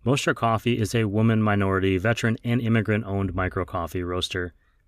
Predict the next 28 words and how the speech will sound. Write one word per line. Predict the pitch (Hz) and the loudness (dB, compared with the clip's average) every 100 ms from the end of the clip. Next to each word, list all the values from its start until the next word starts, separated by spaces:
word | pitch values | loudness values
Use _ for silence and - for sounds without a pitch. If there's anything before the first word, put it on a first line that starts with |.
| - | 0
based | 123 123 139 | 2 2 2
in | 120 | 0
San | - 110 104 | 0 -2 0
Diego, | 101 90 87 | 0 -2 -4
California. | - 87 82 95 92 80 - _ _ _ _ _ _ - | -4 -6 -6 -6 -6 -8 -16 _ _ _ _ _ _ -2
They | 98 | 0
believe | 95 98 101 | 2 2 2
a | |
quality | 95 107 104 104 | 0 2 4 4
cup | 90 95 | 2 -2
of | 92 | -2
coffee | - 95 95 101 | 0 0 0 -2
brings | 104 101 | 0 -2
people | - 113 107 | -2 -4 -4
together, | - 104 120 98 73 _ _ _ _ - | -4 0 0 0 -6 _ _ _ _ -2
and | 123 156 | 0 2
that | 151 127 | 0 2
excellence | 123 - 131 127 - | 0 2 2 2 0
served | 113 107 101 | 0 0 2
with | 110 | 0
a | |
smile | 107 - 85 82 82 - _ _ _ | -2 -2 -4 -4 -8 -14 _ _ _
will | 110 120 | 0 2
inspire | 117 - 127 123 | 2 0 0 0
goodness | 113 107 104 104 | 0 0 0 0
in | 95 | -2
your | 92 | -4
day. | 82 98 85 | -2 -2 -4